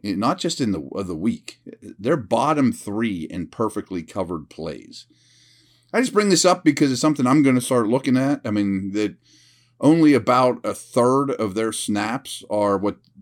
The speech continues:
Pro Football Focus deems as perfectly covered, where the best teams in the league are right at fifty percent. So mo-, everyone's basically under fifty percent, but the Niners are at fifty-one percent. The Cardinals are slightly over fifty.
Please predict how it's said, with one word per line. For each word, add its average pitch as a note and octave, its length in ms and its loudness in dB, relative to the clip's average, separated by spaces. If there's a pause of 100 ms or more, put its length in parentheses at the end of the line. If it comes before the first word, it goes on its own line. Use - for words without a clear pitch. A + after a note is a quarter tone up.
(140)
Pro A#2 180 2
Football A2 320 -2
Focus A2+ 460 -2
deems G#2+ 420 -2
as G2 220 -6
perfectly A#2 600 -4
covered, B2+ 600 -2
where G#2 460 0 (460)
the A2 80 -2
best - 280 0
teams A#2 260 6
in A2 80 0
the G#2 60 0
league A2 400 0
are F#2 320 0 (720)
right C#3+ 320 6
at A#2 80 0
fifty A#2 280 -2
percent. A2 520 -6
So A#2+ 160 0
mo-, A#2 260 4
everyone's B2 380 4
basically F#2+ 380 -4
under F2+ 260 -2
fifty E2+ 260 -10
percent, E2 400 -10
but E2 80 -12
the G2+ 80 -4
Niners A#2+ 460 2
are G#2 80 -2
at - 60 -16
fifty-one G2+ 500 -4
percent. F#2+ 400 -8
The E2 60 -16
Cardinals F#2 440 -6
are E2+ 80 -12
slightly E2+ 400 -8
over D#2+ 140 -8
fifty. E2 500 -12